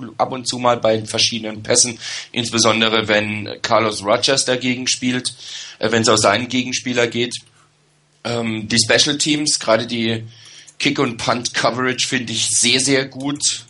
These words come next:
C J Spillman wieder mal mit einem ganz tollen Spiel.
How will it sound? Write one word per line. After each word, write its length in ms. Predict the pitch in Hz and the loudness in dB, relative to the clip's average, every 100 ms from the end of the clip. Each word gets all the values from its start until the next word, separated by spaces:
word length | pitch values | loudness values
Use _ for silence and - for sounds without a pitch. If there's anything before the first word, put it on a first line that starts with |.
| _ | _
C 140 | - 123 | -8 -6
J 240 | 120 113 | -4 -4
Spillman 540 | - 120 127 127 127 | -2 -2 -2 -4 -6
wieder 220 | 113 113 113 | -6 -2 -2
mal 260 | 113 113 | 0 0
mit 120 | 110 | -2
einem 160 | 101 101 | -10 -6
ganz 260 | 98 110 - | -4 -4 -4
tollen 300 | 113 107 110 | -2 -2 -4
Spiel. 400 | - 113 135 | -2 -2 -2